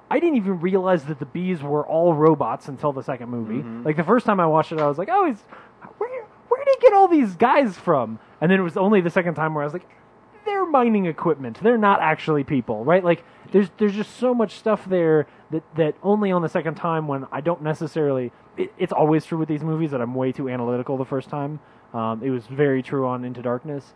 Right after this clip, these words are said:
Speaker 1: So this time, like, the first time I watched it, and I'm, like, trying to piece together, and, like, I'm, I'm reading the characters and enjoying that part. And the second time, I really get to just enjoy it and, like, learn.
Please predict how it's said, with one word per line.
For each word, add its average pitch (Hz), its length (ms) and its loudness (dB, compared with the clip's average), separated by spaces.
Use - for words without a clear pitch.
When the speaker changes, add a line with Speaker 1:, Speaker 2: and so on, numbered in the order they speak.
Speaker 1:
So 165 100 -2
this 208 220 0
time, 180 240 -6
like, 139 140 -2
the - 80 -10
first 196 300 -2
time 185 360 -4
I 180 60 -10
watched 220 280 2
it, 208 40 -6
and 185 80 -4
I'm, 160 120 -6
like, 147 160 -8
trying 208 280 0
to 165 60 -2
piece 196 220 -4
together, 175 340 4
and, 143 100 -2
like, 113 120 -12
I'm, 120 200 -10
I'm 143 160 -8
reading 165 220 -2
the 135 60 -6
characters 156 680 -2
and 131 100 -8
enjoying 143 340 -4
that 147 200 -6
part. 156 240 0
And 143 80 -10
the 165 60 0
second 208 300 -4
time, 143 260 -4
I 127 40 -6
really 139 280 -4
get 127 140 -10
to 127 80 -10
just 120 240 -12
enjoy 123 480 -4
it 113 80 -4
and, 107 100 -12
like, 107 240 -14
learn. 156 520 0